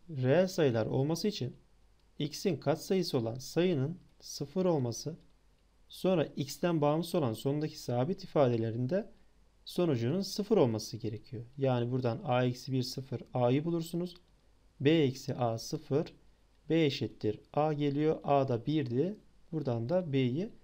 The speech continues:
bir bulursunuz. Yani ikisinin toplamını sormuş. A artı b eşittir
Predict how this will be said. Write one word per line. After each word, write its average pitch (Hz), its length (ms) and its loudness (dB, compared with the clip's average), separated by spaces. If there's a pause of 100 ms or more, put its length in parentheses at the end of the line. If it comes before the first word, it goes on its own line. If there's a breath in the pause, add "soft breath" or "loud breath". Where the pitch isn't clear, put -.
(380 soft breath)
bir 185 180 6
bulursunuz. 120 600 -4
Yani 143 300 0
ikisinin 131 460 -4
toplamını 165 580 -2
sormuş. 160 520 -2 (720)
A 147 60 2
artı 123 540 0
b 139 320 2
eşittir 143 520 -6